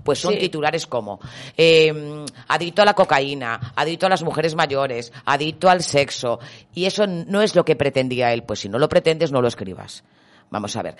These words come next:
Speaker 1: Entonces, eh, lo que te refieres a la infanta Elena, eh, deja a la infanta Elena en un lugar un poco raro. Porque dice que su noviazgo de tres meses con la infanta Elena fue por patriotismo.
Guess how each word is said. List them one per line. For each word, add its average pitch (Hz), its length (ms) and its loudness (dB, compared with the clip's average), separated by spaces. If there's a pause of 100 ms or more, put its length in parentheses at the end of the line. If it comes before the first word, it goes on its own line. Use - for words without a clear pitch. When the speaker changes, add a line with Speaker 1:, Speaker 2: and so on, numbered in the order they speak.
(160)
Speaker 1:
Entonces, 139 640 -4 (300)
eh, 147 460 6
lo 127 260 0
que 123 160 0
te 127 180 -6
refieres 160 400 2
a 208 80 6
la 196 80 4
infanta 151 380 0
Elena, 113 480 0 (440)
eh, 117 440 0
deja 143 240 -2
a - 20 0
la 175 80 -2
infanta 135 320 -4
Elena 127 220 -8
en 131 140 -8
un 123 80 -12
lugar 117 280 -6
un 131 140 -12
poco 113 240 -6
raro. 95 420 -8 (800)
Porque 135 340 -2
dice 151 480 -4 (340)
que 147 140 4
su 143 200 -6
noviazgo 165 420 4
de 196 80 4
tres 185 240 0
meses 190 240 -2
con 110 140 -4
la 101 80 -10
infanta 170 320 -2
Elena 165 300 0
fue 160 200 0
por 160 320 -4
patriotismo. 110 800 -8